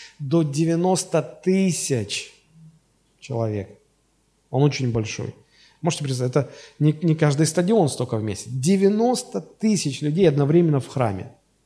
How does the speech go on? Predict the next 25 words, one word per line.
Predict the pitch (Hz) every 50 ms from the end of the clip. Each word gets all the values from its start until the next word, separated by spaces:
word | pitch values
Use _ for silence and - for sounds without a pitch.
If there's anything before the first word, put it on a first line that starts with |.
| _
в | - -
соборе. | - 127 107 107 107 98 101 - - _ _ _ _ - - - - - - - - - - - - -
И | - 170
перед | 160 196 202 208 202 190
этим | 170 196 190
собором | - - 196 214 240 214 185 - -
огромнейшая | 185 208 226 202 175 220 240 247 247 247 233 240 220 - - 220 208 190
площадь. | - - 170 151 131 117 - - - - - - - _ _ _ _ -
И | - 156
вот | 160 170 165 175
на | 175
этой | 175 170 180
площади | 170 175 208 247 269 - - 165 139 127 - -
одновременно | - 135 143 156 151 160 185 175 151 135 127
может | 135 165 156 - -
поместиться | 160 151 151 151 - - 220 208 - - 175 - - - - - _ _ _
четыреста | - - - 175 170 - - - 214 214 196 214 202 - - 208 202
тысяч | 208 208 180 170 143 - - 113
человек, | - - - - 113 107 104 98 95 92 - - -
почти | - 139 127 - - - 170
полмиллиона. | - 165 156 151 156 151 143 131 110 101 95 127 135 - _ _ _ _ _ _ _ _ _ _ _ -
Вы | 143 147
представляете | - 165 160 - 220 214 - 143
масштабы | 123 120 117 - - 107 95 98
какие? | 95 - 98 - - - - 123